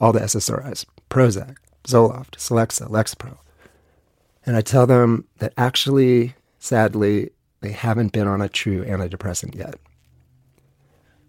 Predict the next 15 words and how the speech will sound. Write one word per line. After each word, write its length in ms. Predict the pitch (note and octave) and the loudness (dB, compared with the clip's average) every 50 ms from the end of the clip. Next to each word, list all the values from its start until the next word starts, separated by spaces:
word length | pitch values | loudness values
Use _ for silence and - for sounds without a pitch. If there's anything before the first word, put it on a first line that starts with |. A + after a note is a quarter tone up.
| _ _ _ _ _ _ _ _ | _ _ _ _ _ _ _ _
The 100 | - D3+ | 0 4
main 260 | C3+ D3 E3 F3+ F#3+ G3 | 6 6 6 6 6 4
problems 380 | - - F3 D#3 C#3 C#3 - | 4 6 6 6 6 6 2
with 100 | C#3 - | 2 2
S 140 | A#2+ G#2+ - | 2 0 0
S 160 | A#2 - - | -2 0 2
R 200 | A2 G#2 G#2+ G#2 | 4 4 4 4
Is 120 | G2+ G2 G#2+ | 2 0 -2
boil 260 | G#2 G#2+ G#2+ G2+ G2 | 0 2 2 2 2
down 160 | G#2+ G#2 G2 | 0 -2 -2
to 80 | G#2 G2 | -2 -4
three 300 | - - G2+ G#2 F#2+ G2 | -6 -6 -4 -2 -2 -2
areas. 440 | F#2 G2+ F#2+ F#2 - - - - _ _ _ _ _ _ _ _ _ - | -4 -4 -6 -8 -6 -8 -8 -8 _ _ _ _ _ _ _ _ _ -2
Number 180 | - A2+ G2+ G2+ | 0 2 2 4
one, 520 | G2+ G#2 A2+ A#2 A#2 A#2+ A#2 A#2 A#2+ C3 | 4 6 6 6 6 6 4 2 0 -4